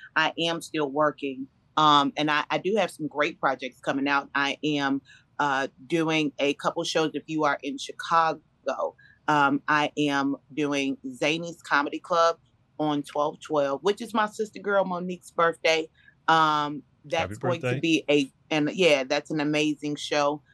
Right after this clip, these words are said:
Speaker 1: Um, actually, next weekend, this hol-, well, this coming up holiday weekend, if you guys are downtown shopping,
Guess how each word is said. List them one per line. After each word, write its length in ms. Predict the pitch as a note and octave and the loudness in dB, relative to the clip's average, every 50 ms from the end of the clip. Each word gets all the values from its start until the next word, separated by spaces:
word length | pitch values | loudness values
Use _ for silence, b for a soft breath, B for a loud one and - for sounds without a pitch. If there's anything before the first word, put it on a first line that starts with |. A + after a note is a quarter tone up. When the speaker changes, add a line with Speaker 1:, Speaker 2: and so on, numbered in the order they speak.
| b b - | b b -2
Speaker 1:
Um, 500 | D#3+ E3 D#3+ D#3 D3+ D3+ D3+ D3+ D3 - - _ _ _ _ - | 0 2 2 2 0 -2 -4 -8 -10 -12 -16 _ _ _ _ -8
actually, 600 | D#3 F3 G#3+ - - - F3 D#3+ D3+ D3 D3 - C#3+ | -6 -6 -6 -8 -12 -8 -4 -2 -2 -2 -2 -4 -4
next 500 | D3 D3+ E3 F#3 A#3+ D4 - - - - - C#3+ | -4 0 2 2 2 2 0 -4 -8 -14 -10 -4
weekend, 680 | C#3+ D#3+ D3 - - - C#3+ C3+ C3+ C3+ C3+ C#3+ D3 - | -2 -2 -2 -2 -2 -2 0 0 2 0 0 -2 -4 -4
this 140 | - D#3 D3+ - | -4 -4 -2 2
hol-, 240 | - F3 F3+ E3+ D#3+ | 4 4 4 4 4
well, 100 | E3 D#3 | 2 0
this 180 | C#3+ F3+ F#3 - | 0 -4 -6 -4
coming 280 | - G#3 F#3 F3+ E3+ | -4 -4 -2 0 -2
up 80 | D3+ D3+ D#3+ | -2 -2 0
holiday 440 | E3+ E3 F#3 G3+ G3 E3 D#3 D#3 C#3 | 0 2 2 2 0 -4 -6 -6 -8
weekend, 400 | C#3+ C#3 - D3 D3 C#3 C3+ C#3 b b b b _ - | -10 -12 -8 -8 -6 -6 -6 -8 b b b b _ -2
if 100 | D3+ - | -2 -2
you 120 | D#3+ F#3 F#3 | 0 0 2
guys 200 | F#3 F3 E3 C3 | 2 2 4 2
are 60 | D#3+ D#3+ | 0 -2
downtown 600 | C3+ E3 E3 D#3+ D#3 D#3 - - D3+ C#3+ C#3+ C#3+ | 0 2 2 2 0 -2 -4 -4 -4 -4 -4 -4
shopping, 540 | - - - E3 D#3 D#3 - D3+ C#3+ C#3 | -4 -2 0 2 0 0 0 -2 -2 -2